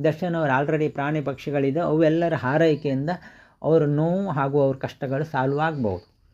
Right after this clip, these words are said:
ಅವರು ಮುಂದೆ ಅದನ್ನು ಇನ್ನೂ, ಅವರು ಏನೇನೋ ಮಾಡ್ತಾರೆ, ಜನರ ಅಭಿಮಾನಿಗಳ ಸಂಘ ಕಟ್ಟಿ ಏನೇನೋ ಮಾಡೋ ಬದಲು ಆ ಅಭಿಮಾನಿಗಳನ್ನ ಉದ್ಧರಿಸೋಕೆ ಏನಾದರೂ ಒಂದು ಅವ್ರು ಯೋಜನೆ ಮಾಡಿಕೊಂಡ್ರೆ ಅವ್ರಿಗೆ ಮುಂದೊಂದು ದೊಡ್ಡ ಯಶಸ್ಸು ಸಿಕ್ಕತ್ತೆ.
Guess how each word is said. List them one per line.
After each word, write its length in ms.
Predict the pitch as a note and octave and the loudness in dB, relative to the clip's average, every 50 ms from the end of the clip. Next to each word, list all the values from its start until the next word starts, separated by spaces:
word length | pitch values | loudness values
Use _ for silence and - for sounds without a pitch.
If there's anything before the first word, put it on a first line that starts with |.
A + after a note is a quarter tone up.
| _ _ _ _ _ _ _ _ _ _ _ | _ _ _ _ _ _ _ _ _ _ _
ಅವರು 180 | C#3 D#3 D#3+ D3+ | 2 4 4 4
ಮುಂದೆ 400 | C#3+ C#3+ D#3+ F3+ F#3 F#3 F3+ - | 2 2 2 2 2 2 0 0
ಅದನ್ನು 360 | - D3+ D3+ C#3+ E3+ E3+ D#3 | 0 0 2 2 2 2 2
ಇನ್ನೂ, 520 | D#3 E3+ F#3+ G#3 A3 G#3 E3 D#3 - - _ _ _ _ _ _ _ _ _ _ _ - | 2 4 4 4 4 2 0 -6 -12 -18 _ _ _ _ _ _ _ _ _ _ _ 2
ಅವರು 500 | D3+ E3 F3 F3 F3 D#3 A2+ G2 - _ - | 4 4 4 6 4 2 0 -2 -8 _ 0
ಏನೇನೋ 420 | C3+ D3+ F3 F#3+ G#3 G#3 G#3+ G#3 | 4 4 4 4 4 2 2 0
ಮಾಡ್ತಾರೆ, 480 | G3 F#3 F3 E3+ D#3+ E3 E3 D3+ D3+ D3 | 0 0 0 0 0 0 0 0 0 0
ಜನರ 380 | B2+ C#3+ D3 D#3 D#3 D3 D3 D3 | 0 0 0 2 0 -2 -2 -2
ಅಭಿಮಾನಿಗಳ 520 | C#3 C#3 D3+ D#3+ D#3+ D3+ D3+ D3+ D3 D3 C#3+ | 0 0 2 2 2 2 0 2 2 2 0
ಸಂಘ 260 | C3+ - C#3 C#3+ D3 | 0 0 -2 -2 -2
ಕಟ್ಟಿ 380 | C#3 B2+ C#3+ B2+ C3 C#3+ C3+ C3 | 0 -2 -2 -4 -2 0 0 2
ಏನೇನೋ 340 | C#3 D3 D#3+ E3+ F3 F3 | 2 2 2 0 0 0
ಮಾಡೋ 300 | D#3 C#3+ C3 B2+ B2+ B2 | 2 2 2 2 2 2
ಬದಲು 220 | B2 C3 C3+ D3+ D3 | 2 2 0 0 0
ಆ 180 | C#3 B2+ B2+ | 2 2 2
ಅಭಿಮಾನಿಗಳನ್ನ 880 | B2 B2+ D3 D#3 D#3+ D#3+ D3+ D3+ D3+ C#3+ C#3 C#3 C#3 C#3 C#3+ C#3+ D3+ F3 G3+ F#3+ - - - - - - - _ | 4 4 4 4 4 2 2 2 2 2 0 0 2 0 0 0 0 -2 -2 -4 -6 -12 -20 -20 -20 -20 -12 _
ಉದ್ಧರಿಸೋಕೆ 600 | - D#3 D#3 D3+ E3 A#3 A3 A3+ - A3+ - - F#3+ | 0 2 4 6 6 4 4 4 2 0 2 2 0
ಏನಾದರೂ 400 | F3+ F3 F3 E3+ E3 E3 D#3+ D#3+ | 0 2 0 0 0 0 0 0
ಒಂದು 240 | D#3 D#3 D3+ D3 D3 | 0 0 0 0 0
ಅವ್ರು 180 | C#3 C#3 C3 | 0 2 2
ಯೋಜನೆ 400 | C3 C#3 D#3 D#3 D#3 D#3 D3+ C#3+ | 4 4 4 4 2 2 2 2
ಮಾಡಿಕೊಂಡ್ರೆ 540 | C3+ C3 C3 C3 B2+ - B2+ A#2+ A#2 C#3 D#3+ | 4 4 2 2 2 0 0 -2 0 0 0
ಅವ್ರಿಗೆ 340 | D3 C3+ C3+ C3+ C3+ C#3+ C#3 | 0 2 0 2 2 0 2
ಮುಂದೊಂದು 480 | C#3 C3 C3 C#3 C#3+ C3+ C3+ C3+ C3 | 2 2 2 2 2 2 2 2 2
ದೊಡ್ಡ 260 | A#2 B2 B2 B2+ B2+ D#3+ | 2 0 0 2 4 4
ಯಶಸ್ಸು 380 | D#3 C3+ - D#3 C#3+ - - | 4 4 2 -2 -4 -4 -4
ಸಿಕ್ಕತ್ತೆ. 680 | - B2 - B2 A2+ - F3+ F#3+ - - - - - | -8 -6 -4 -6 -6 -6 -8 -8 -8 -12 -20 -20 -20